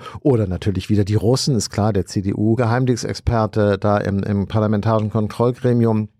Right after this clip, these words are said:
äh, hält es auch für möglich, dass die Russen sozusagen dahinter standen. Also diese Instrumentalisierung von, Entschuldigung, von armen Schweinen, das halte ich wirklich für einen der größten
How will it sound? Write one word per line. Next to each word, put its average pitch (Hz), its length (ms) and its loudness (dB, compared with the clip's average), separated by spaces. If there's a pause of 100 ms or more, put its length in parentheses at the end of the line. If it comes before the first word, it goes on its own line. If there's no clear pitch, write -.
(480)
äh, 101 240 -2
hält 107 220 0
es 101 100 -4
auch 110 120 -8
für 117 120 -2
möglich, 107 300 0
dass 113 140 -2
die 127 100 2
Russen 135 400 2
sozusagen 110 540 0
dahinter 98 340 0
standen. 90 440 -6 (260)
Also 113 200 -2
diese 113 220 -4
Instrumentalisierung 156 1500 0 (300)
von, 156 500 0
Entschuldigung, 131 600 0
von 120 220 -4
armen 139 580 0 (140)
Schweinen, 117 600 -2
das 110 180 -8
halte 143 260 -2
ich - 220 -10
wirklich 139 280 -8
für - 180 -8
einen 131 180 0
der 120 100 0
größten 143 720 2